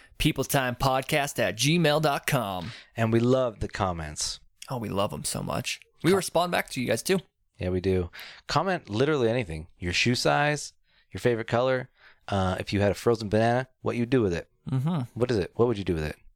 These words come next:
Speaker 2: I'll tell you what I'd do with it.
Speaker 1: Don't tell 'em.
Speaker 2: I will tell you.
Speaker 1: That's for next episode.
Speaker 2: You have to comment first, though.
Speaker 1: <laughs>
Speaker 2: And then I'll send
Speaker 1: Yeah.
Speaker 2: you
Speaker 1: Ooh, there you go.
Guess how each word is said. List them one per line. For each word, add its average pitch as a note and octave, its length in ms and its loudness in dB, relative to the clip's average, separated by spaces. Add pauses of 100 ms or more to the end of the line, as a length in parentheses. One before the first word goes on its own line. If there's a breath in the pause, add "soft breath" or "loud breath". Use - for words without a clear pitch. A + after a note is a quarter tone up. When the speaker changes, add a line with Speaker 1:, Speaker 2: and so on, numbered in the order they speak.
(680)
Speaker 2:
I'll E2+ 120 -6
tell G2 120 0
you F2 80 -2
what D#2+ 80 -2
I'd F2+ 140 -2
do F2 80 -4
with D#2+ 120 -4
it. - 140 -8 (360)
Speaker 1:
Don't G#2 200 -4
tell A1 180 -8
'em. - 140 -10 (500)
Speaker 2:
I - 160 -12
will - 140 -20
tell - 200 -12
you. B2 160 -18 (220)
Speaker 1:
That's - 160 -4
for - 120 -10
next G2+ 240 -6
episode. - 400 -10
Speaker 2:
You F2+ 80 -4
have E2+ 120 -4
to - 80 -10
comment D#2+ 440 -6
first, - 300 -8
though. - 300 0 (100)
Speaker 1:
<laughs> - 240 -14
Speaker 2:
And G#2+ 100 0
then F#2 60 -2
I'll E2+ 100 -2
send F#2 220 -2
Speaker 1:
Yeah. E2+ 60 -2 (440 soft breath)
Speaker 2:
you C#3 60 2
Speaker 1:
Ooh, D4+ 180 2
there G#2+ 120 -2
you B2 80 -4
go. A2+ 160 -6